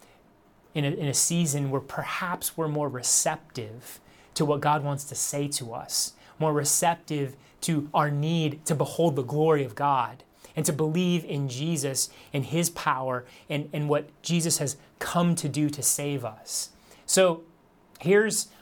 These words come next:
where this passage connects for us. We need to allow the tension,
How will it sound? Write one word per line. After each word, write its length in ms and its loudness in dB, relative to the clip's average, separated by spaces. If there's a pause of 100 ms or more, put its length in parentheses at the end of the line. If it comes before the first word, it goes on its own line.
(100)
where 400 4 (160)
this 240 -2
passage 500 -4
connects 440 -6
for 200 -6
us. 540 -6 (720)
We 260 4
need 440 2 (200)
to 200 -2
allow 460 2
the 100 -6
tension, 640 -6